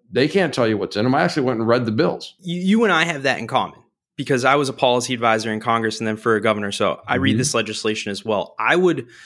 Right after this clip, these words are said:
Speaker 2: so let's take a step back if we really want to discuss this. Um, so voting rights was never gonna pass. Voting rights was introduced in the House as H R one by the Democrats, which is called a messaging bill.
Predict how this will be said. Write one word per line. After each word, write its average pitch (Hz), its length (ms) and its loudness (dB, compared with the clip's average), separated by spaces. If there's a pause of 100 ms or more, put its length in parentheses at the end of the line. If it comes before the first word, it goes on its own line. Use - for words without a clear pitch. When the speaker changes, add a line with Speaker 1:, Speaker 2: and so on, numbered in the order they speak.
(140)
Speaker 2:
so - 160 -2
let's 190 180 0
take 220 140 0
a 196 60 0
step 135 280 0
back 101 280 -4
if 107 140 -12
we 127 60 -2
really 139 300 2
want 127 160 2
to 117 40 -2
discuss 101 440 -4
this. - 240 -10 (680)
Um, 117 420 0
so 175 260 2
voting 190 400 2
rights 185 240 0
was 127 160 -2
never 135 220 2
gonna 127 140 0
pass. - 540 -8
Voting 170 300 2
rights 165 320 0
was 139 420 -2
introduced 160 460 0
in 156 80 -4
the 135 40 -6
House 117 420 0
as 117 360 -4
H 131 220 0
R 135 100 4
one 113 420 0
by 113 140 2
the 107 80 -4
Democrats, 110 560 0
which - 140 -8
is 107 80 -6
called 117 180 0
a 110 40 -2
messaging 107 460 -2
bill. 87 220 -12